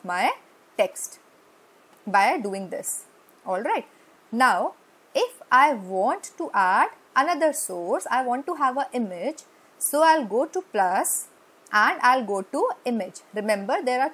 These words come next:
two things. One is image and the other is image slideshow. Here we are doing the image because image would insert just one image. So we'll click on image,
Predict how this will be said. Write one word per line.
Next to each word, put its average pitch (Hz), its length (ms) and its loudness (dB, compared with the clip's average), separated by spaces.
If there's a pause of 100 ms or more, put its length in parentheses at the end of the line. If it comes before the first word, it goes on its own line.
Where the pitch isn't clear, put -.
two 370 220 -4
things. 208 420 -8 (340)
One 214 280 2
is 285 220 -2
image 208 460 -4 (180)
and 208 200 0
the 262 140 -6
other 202 320 -2
is 349 280 -2
image 202 320 -6
slideshow. 202 840 -6 (560)
Here 302 340 2
we 262 200 -2
are 269 260 2 (340)
doing 233 300 -2
the 302 160 2 (100)
image 226 420 -2
because 240 400 -2
image 269 280 -4
would 294 160 -6
insert 247 520 -2
just 247 360 -4
one 214 360 0
image. - 360 -12 (400)
So 233 200 0
we'll 262 180 0
click 277 380 -2
on 247 220 2
image, 196 420 -8